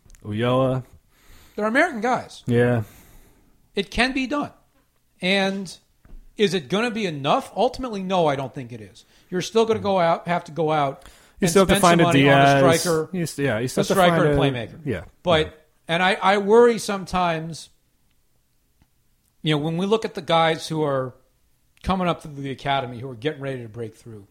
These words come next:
Speaker 1: Mm-hmm.
Speaker 2: there's not a striker among them.
Speaker 1: No.
Speaker 2: There, there's, fortunately, there is a playmaker in Fontana.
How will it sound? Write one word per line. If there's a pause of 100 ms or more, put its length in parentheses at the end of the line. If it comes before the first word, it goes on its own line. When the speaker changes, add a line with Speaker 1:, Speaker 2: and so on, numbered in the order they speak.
(160)
Speaker 1:
Mm-hmm.
Speaker 2:
there's
not
a
striker
among
them. (840)
Speaker 1:
No. (720)
Speaker 2:
There,
there's,
fortunately,
there
is
a
playmaker
in
Fontana.